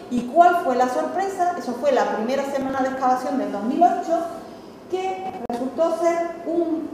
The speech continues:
almacén. Un almacén que Weigand en mil novecientos seis construyó después de su mes de campaña arqueológica, porque en aquella época las estatuas,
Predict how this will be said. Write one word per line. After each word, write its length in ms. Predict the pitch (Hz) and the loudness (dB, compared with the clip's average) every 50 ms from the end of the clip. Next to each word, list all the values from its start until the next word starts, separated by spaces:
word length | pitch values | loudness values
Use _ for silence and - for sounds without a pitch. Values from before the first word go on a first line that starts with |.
| - - - | -6 -2 2
almacén. 720 | 254 254 247 233 - - - - 208 240 262 277 - - - - - - - | 2 4 4 2 0 -2 -2 -4 -4 -4 -6 -6 -8 -10 -12 -14 -14 -6 -2
Un 120 | 247 269 285 | 0 2 2
almacén 540 | 285 285 294 294 302 294 339 349 359 330 | 2 0 0 -2 -2 -2 -2 -2 -2 -2
que 140 | - - 233 | -2 -2 -2
Weigand 540 | 220 214 277 339 339 330 294 285 320 - 277 | -2 0 2 2 2 2 2 0 -2 -2 -2
en 120 | 247 233 | -2 -2
mil 100 | 240 254 | -2 -2
novecientos 480 | 269 277 277 277 277 294 277 277 277 285 285 - | -2 -2 -2 -4 -4 -6 -6 -4 -4 -4 -4 -2
seis 200 | 320 330 320 320 - - | -2 -2 -2 -4 -6 -4
construyó 520 | - 302 320 311 - - 330 285 247 277 285 320 - - - - - - - | -2 -2 -2 -2 -2 -6 -6 -4 -4 -2 -2 -2 -4 -6 -8 -10 -8 -4 -2
después 420 | 226 214 - - 311 302 - 254 | -2 -2 -2 -2 -2 -2 -2 0
de 80 | 240 220 | -2 -2
su 220 | - - 226 220 | -2 -2 -2 -2
mes 320 | 220 254 285 - 311 - - | 0 0 -2 -2 -4 -4 -4
de 100 | 226 214 | -4 -4
campaña 460 | 220 202 202 214 220 233 254 269 277 | -4 -4 -4 -2 -2 -2 -2 -2 -2
arqueológica, 680 | 277 277 277 294 285 311 339 - - 330 320 285 285 277 277 277 277 - - - - - - - | -4 -4 -2 0 2 2 2 0 0 -4 -4 -4 -4 -6 -6 -6 -10 -12 -14 -16 -18 -14 -8 -4
porque 240 | 277 294 294 294 277 | -4 -4 -2 -2 -4
en 100 | 277 277 | -2 -2
aquella 320 | 262 285 311 311 330 330 | -4 -4 -4 -2 -2 -2
época 360 | 339 339 339 - - - - - - - - - - - | 0 0 -2 -4 -4 -6 -10 -10 -12 -12 -14 -16 -10 -4
las 240 | - 220 220 220 - | -2 -2 -2 -2 -2
estatuas, 720 | 226 214 - - - 294 330 - - - 294 285 285 285 | -4 -6 -8 -4 0 0 0 0 0 0 0 0 0 0